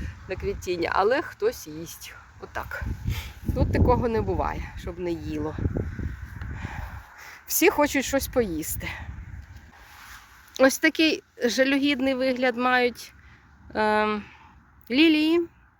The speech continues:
Мабуть, це оцей лілейний жук, який їх поїв.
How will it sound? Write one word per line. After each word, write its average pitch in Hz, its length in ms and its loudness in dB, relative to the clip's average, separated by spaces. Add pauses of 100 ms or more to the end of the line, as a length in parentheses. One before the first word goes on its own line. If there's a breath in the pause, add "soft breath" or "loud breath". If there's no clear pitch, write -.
(1120 loud breath)
Мабуть, 254 380 4
це 262 180 6
оцей 254 320 4
лілейний 233 600 4
жук, 254 480 -2 (160)
який 254 280 -6
їх 247 200 -6
поїв. 262 440 -2